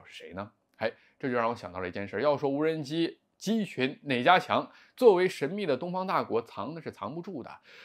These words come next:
从俄乌冲突的经验来看，俄军早就吃尽了无人机的苦头，然后顿悟了。除了柳叶刀之外，各种穿越机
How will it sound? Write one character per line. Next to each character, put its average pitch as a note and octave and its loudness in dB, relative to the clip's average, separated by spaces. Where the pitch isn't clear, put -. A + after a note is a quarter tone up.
从 G3 2
俄 F3 6
乌 A#3 0
冲 G#3+ -8
突 D#3+ -4
的 G2+ -10
经 A2+ -6
验 A#2 0
来 F#2+ 2
看， G#2+ -2
俄 B2+ -2
军 F#3 -6
早 F2 -4
就 G#2 -8
吃 D#3 -8
尽 D#3 -6
了 G2+ -2
无 G#2 -6
人 C3 -6
机 C3+ -14
的 C#3 -6
苦 - -20
头， F2+ -10
然 G#2+ 0
后 C#3+ -4
顿 G#3 -4
悟 G#3 -4
了。 - -6
除 G3+ 4
了 B3 8
柳 C#3 4
叶 F3+ 2
刀 F3+ 4
之 F#3 -2
外， - 2
各 B3 6
种 G2 -6
穿 F#3+ -6
越 D#3 -2
机 D#3+ -8